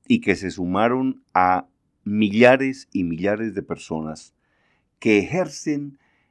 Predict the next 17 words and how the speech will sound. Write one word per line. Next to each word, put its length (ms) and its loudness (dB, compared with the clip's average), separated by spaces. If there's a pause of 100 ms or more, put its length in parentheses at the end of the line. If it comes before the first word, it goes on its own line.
(120)
esta 640 2 (420)
profesión, 800 -2
porque 260 -8
lo 120 -6
llaman 340 -4
una 240 -4
profesión, 720 0 (1080)
y 180 8
que 120 2
son 480 0 (280)
colombianas 840 2
o 140 -6
que 120 -8
son 240 -10
de 80 -6
otras 480 -6
nacionalidades. 1300 -12